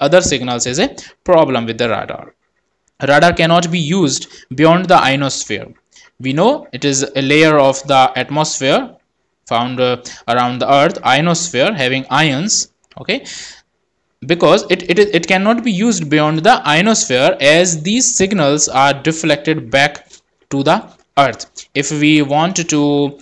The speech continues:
uh, identify or if we want to detect any object that is, uh,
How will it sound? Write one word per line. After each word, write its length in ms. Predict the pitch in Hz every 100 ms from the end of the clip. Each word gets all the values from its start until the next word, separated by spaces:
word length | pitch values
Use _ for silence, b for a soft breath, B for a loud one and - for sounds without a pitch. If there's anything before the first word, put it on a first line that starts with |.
| B B -
uh, 240 | 123 123
identify 640 | - 147 160 156 143 135 143
or 220 | 127 131 -
if 220 | 139 143
we 60 | 143
want 360 | 135 139 147 -
to 160 | 135
detect 480 | 131 131 147 147 -
any 220 | 127 135
object 580 | 135 165 139 135 135 131
that 220 | 131 135
is, 320 | 139 139 135
uh, 340 | 135 135 135